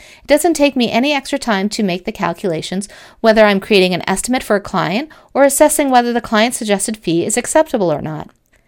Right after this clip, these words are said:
You see, in my project tracking software, I compare every project not by the fee rate or by the total fee, but by my hourly rate.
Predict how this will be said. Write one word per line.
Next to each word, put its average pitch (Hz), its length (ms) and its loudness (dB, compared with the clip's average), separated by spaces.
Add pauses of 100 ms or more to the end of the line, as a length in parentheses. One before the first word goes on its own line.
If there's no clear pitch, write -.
(280)
You 277 80 -2
see, 330 200 2
in 330 80 2
my 349 140 4
project 311 420 0
tracking 233 360 0
software, 165 580 -2 (380)
I 269 240 2
compare 254 600 0
every 220 280 4
project 175 500 0
not 196 240 2
by 269 140 4
the 302 120 0
fee 185 300 -4
rate 220 320 -4 (260)
or 208 160 4
by 214 160 4
the 247 120 0
total 240 320 0
fee, 170 480 -4 (280)
but 233 140 -2
by 240 120 2
my 247 280 -2
hourly 208 460 4
rate. 156 400 -6